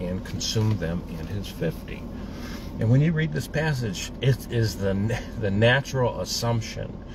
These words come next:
that this took place because Elijah was approved by God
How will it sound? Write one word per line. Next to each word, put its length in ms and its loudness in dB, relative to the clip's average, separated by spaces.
that 260 4
this 300 4
took 280 2
place 380 0
because 540 -2
Elijah 680 2
was 220 0
approved 840 0
by 260 4
God 380 -2